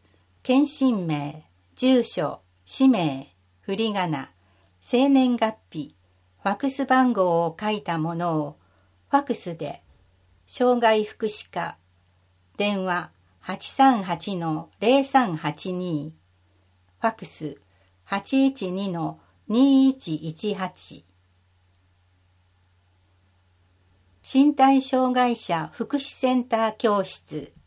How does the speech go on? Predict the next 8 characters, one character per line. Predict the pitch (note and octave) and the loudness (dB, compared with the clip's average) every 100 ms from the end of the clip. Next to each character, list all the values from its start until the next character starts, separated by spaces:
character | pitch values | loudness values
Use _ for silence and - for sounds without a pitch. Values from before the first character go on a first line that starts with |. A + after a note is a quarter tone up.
| _ | _
参 | - G#3+ C4 | -4 0 2
加 | C4 C4 | 4 2
者 | F3+ | 2
募 | D#3 D3+ | 0 -2
集。 | D#3 - E3+ D#3 D3 C#3+ _ _ _ _ _ _ _ _ _ _ _ _ _ _ _ - | -4 -6 -6 -6 -8 -14 _ _ _ _ _ _ _ _ _ _ _ _ _ _ _ -10
一、 | G3+ - - A#3 - _ _ _ _ | -10 -8 -8 -8 -8 _ _ _ _
書 | - - D4+ | -6 0 2
道。 | B3+ F#3+ D3 C3 | 4 2 0 -6